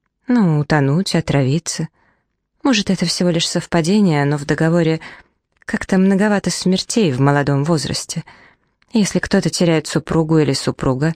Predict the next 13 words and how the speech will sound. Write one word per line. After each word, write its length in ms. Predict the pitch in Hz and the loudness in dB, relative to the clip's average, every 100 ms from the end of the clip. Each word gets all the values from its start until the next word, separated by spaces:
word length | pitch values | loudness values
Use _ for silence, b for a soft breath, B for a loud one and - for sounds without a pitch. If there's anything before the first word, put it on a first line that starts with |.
| B B _ _ _ | B B _ _ _
он 200 | - 175 | 0 2
или 120 | 156 | 2
она 300 | 147 139 143 | 2 0 0
быстро 340 | 165 156 - 143 | 0 -2 -2 -2
создаёт 480 | - 147 147 143 - | -2 0 2 2 2
новую 320 | 147 131 131 | 0 0 -2
семью 480 | - 143 131 143 165 B B - | -2 -2 0 -2 -4 B B -12
с 160 | - | -6
кем-то 320 | - 135 123 | -2 -2 0
из 140 | 139 139 | -2 0
договора. 560 | 160 156 170 196 151 143 _ _ _ _ _ _ _ _ _ _ _ | 0 0 0 0 -2 -8 _ _ _ _ _ _ _ _ _ _ _
Кто, 320 | - - 202 214 | -16 -6 0 2
например? 580 | 147 - - - 151 | 0 -4 -6 -6 -8